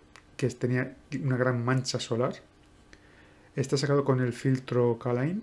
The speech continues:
en la línea de calcio, por lo cual podéis ver ciertos detalles que ap-, en los bordes que parecen que tienen cierta profundidad.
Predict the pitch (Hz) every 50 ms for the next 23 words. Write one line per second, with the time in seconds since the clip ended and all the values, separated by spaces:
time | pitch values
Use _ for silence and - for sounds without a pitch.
0 | - - - - - 139 120 120 120 120 123 123 117 117 - 143 147 151 147 -
1 | 185 180 196 226 269 - - - - _ _ _ - - 123 113 127 127 127 127
2 | 131 123 - 135 123 117 127 131 123 - - - - - 160 143 135 139 - 143
3 | 127 127 127 120 123 - - 131 127 123 127 127 123 - - 123 117 117 - -
4 | - - - - - 131 120 113 113 120 117 131 131 123 120 123 123 - - 127
5 | 127 - 120 120 127 123 123 - - 120 120 117 117 117 113 110 - - - -
6 | - - - - - - - - 135 123 127 - 127 123 123 120 120 120 117 117
7 | 113 - - 127 123 123 - 117 - 120 113 - 127 120 120 123 131 156 185